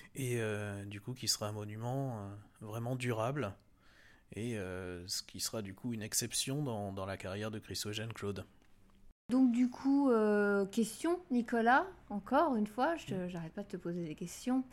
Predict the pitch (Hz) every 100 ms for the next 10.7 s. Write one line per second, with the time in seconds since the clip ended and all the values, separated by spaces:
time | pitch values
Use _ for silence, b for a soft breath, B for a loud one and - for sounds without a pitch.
0 | - - - 247 247 214 214 214 - -
1 | 247 277 269 269 - - 320 - - -
2 | - - 370 480 480 440 330 262 240 254
3 | 240 220 226 240 226 180 196 220 294 247
4 | 208 226 - - 190 175 175 190 - 196
5 | 180 175 175 - 247 254 - 196 208 196
6 | 208 254 B B B B - 180 175 151
7 | 151 - - - - - - - _ 220
8 | 196 190 220 185 185 175 175 220 254 226
9 | 180 180 156 151 170 180 202 214 202 175
10 | 180 170 185 190 - 190